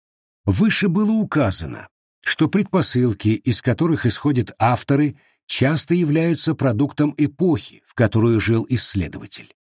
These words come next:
Мы живём в эпоху социализма. Наша эпоха также выработала свои предпосылки – на основании которых надо изучать явления духовной культуры.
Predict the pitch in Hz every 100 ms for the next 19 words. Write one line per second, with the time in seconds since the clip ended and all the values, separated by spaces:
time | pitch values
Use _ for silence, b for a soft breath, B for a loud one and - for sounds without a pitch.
0 | _ _ _ _ _ 78 107 170 156 165
1 | 170 170 - 107 104 135 - 143 - -
2 | 143 131 131 113 85 - - _ _ _
3 | _ _ _ - 98 127 120 110 101 117
4 | 165 - 76 - _ _ _ - 175 160
5 | 87 92 90 143 139 120 113 113 - 117
6 | 120 120 110 139 - 95 - - - _
7 | _ _ 101 113 - 110 110 101 101 110
8 | 101 156 110 - b b - 104 101 110
9 | 95 98 123 101 104 92 107 123 120 98
10 | 95 - 104 98 98 90 92 - - -
11 | 95